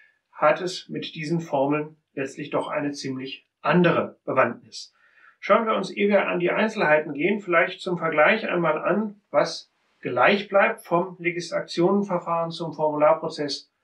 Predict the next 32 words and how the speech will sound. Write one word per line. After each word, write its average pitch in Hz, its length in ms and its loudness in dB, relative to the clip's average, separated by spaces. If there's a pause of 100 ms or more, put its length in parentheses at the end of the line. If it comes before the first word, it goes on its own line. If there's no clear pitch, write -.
(100)
und 139 360 -8 (200)
was 135 320 -6
sich - 320 -10 (240)
ändert. 165 640 2 (2000)
Das 170 220 0
Ladungsverfahren 180 1040 0
werde 175 180 4
ich 160 100 -4
heute 165 240 4
nicht 160 200 -10
groß - 420 -8 (140)
besprechen. 190 640 -2
Das 180 280 -2
bleibt 180 460 0
im 202 160 -6
Wesentlichen 170 480 0
so, 165 300 -8
wie 160 80 -8
es 151 120 -10
im 170 120 -10
archaischen 151 640 0
Recht - 340 -4
war 156 260 2
und 170 100 -4
wie 165 60 -8
es 151 140 -8
in 170 80 -10
den 143 100 -8
Zwölf 135 300 -10
Tafeln 156 480 -2 (360)
beschrieben 175 540 -4
ist. - 340 -6